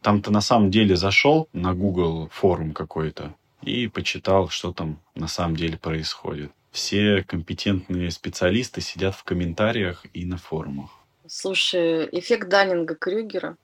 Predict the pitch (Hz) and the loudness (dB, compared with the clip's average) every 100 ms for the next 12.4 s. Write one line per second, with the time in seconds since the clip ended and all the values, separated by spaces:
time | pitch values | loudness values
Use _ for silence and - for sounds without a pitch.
0 | _ - 85 104 101 87 85 85 76 - | _ -10 2 8 8 8 6 2 0 -6
1 | 82 - 90 80 76 175 165 180 170 170 | -8 -4 -4 -4 -4 -4 -4 -2 -2 -2
2 | 175 - 185 185 202 196 190 190 185 180 | -2 0 0 2 6 8 8 8 6 6
3 | 180 175 185 185 175 175 180 170 - 147 | 4 2 4 8 8 8 4 2 -6 -10
4 | - 170 170 180 185 175 - - 190 170 | -6 -4 -4 0 0 0 -2 0 2 2
5 | 156 156 175 175 175 156 147 190 - 101 | 0 -4 -6 -6 -2 -2 -2 -6 0 0
6 | 90 101 117 127 - 156 151 165 170 170 | 2 0 -2 -6 -8 -6 -2 -2 0 2
7 | 175 185 185 175 - 165 160 165 165 170 | 2 0 -2 -8 -8 -4 -2 -2 -4 -10
8 | - 156 156 - 208 214 185 165 165 170 | -8 -8 -8 -10 -6 -6 -6 -6 -4 -4
9 | 175 170 160 156 151 147 - 151 - 165 | -2 -4 -6 -6 -6 -8 -6 -6 -4 -6
10 | 151 151 156 156 151 151 147 147 - - | -8 -10 -8 -6 -4 -2 -4 -4 -6 -8
11 | 156 156 151 160 196 185 - 170 - 185 | -8 -6 -4 4 6 6 4 2 4 4
12 | 170 147 139 | 4 0 0